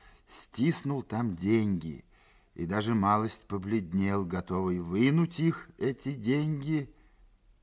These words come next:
или не вынимать. Но оторвать взгляда от ружья он уже не мог и раздумывать был уже не в силах. Заручаясь поддержкой, вытаращил глаза на дружка своего Суслопарова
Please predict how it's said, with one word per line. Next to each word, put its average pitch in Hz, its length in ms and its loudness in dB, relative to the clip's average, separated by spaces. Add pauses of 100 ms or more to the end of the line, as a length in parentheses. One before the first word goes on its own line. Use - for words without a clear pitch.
(100)
или 113 420 2
не 113 220 0
вынимать. 107 640 -6 (1120)
Но 90 180 -2
оторвать 107 500 4
взгляда 95 640 0
от 98 140 -4
ружья 95 600 0
он 101 200 -2
уже 98 240 -4
не 95 120 0
мог 95 560 -4 (440)
и 98 120 -2
раздумывать 107 720 2
был 101 220 0
уже 104 200 -2
не 104 140 -2
в - 80 -10
силах. 120 720 -4 (400)
Заручаясь 113 720 2
поддержкой, 104 800 -2
вытаращил 107 800 0
глаза 101 440 -2
на 107 140 -2
дружка 101 420 -4
своего 98 400 -2
Суслопарова 117 1080 0